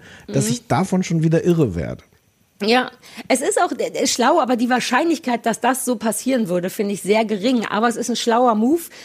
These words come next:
Speaker 2: diesen Hannes in der Vergangenheit mal zum Therapeuten geschickt zu haben, denn der zitiert jetzt die ganzen Folgen über
Speaker 1: Mhm.
Speaker 2: immer wieder sehr schlaue, hilf-, hilfreiche Sachen. Also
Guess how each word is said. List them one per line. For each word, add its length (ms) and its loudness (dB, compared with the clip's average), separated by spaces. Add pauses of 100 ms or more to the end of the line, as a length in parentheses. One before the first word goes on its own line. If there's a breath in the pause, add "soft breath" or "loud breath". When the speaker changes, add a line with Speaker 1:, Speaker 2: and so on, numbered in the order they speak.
(260 loud breath)
Speaker 2:
diesen 280 2
Hannes 340 2
in 140 -2
der 100 2
Vergangenheit 640 0
mal 180 0
zum 160 -2
Therapeuten 540 -2
geschickt 260 -4
zu 100 -6
haben, 200 0
denn 180 -4
der 220 2
zitiert 500 -2
jetzt 240 -4
die 80 -6
ganzen 460 0
Folgen 360 0
über 220 0
Speaker 1:
Mhm. 80 2
Speaker 2:
immer 300 4
wieder 240 0
sehr 180 2
schlaue, 460 2
hilf-, 400 0 (380 loud breath)
hilfreiche 560 2
Sachen. 260 -4
Also 240 2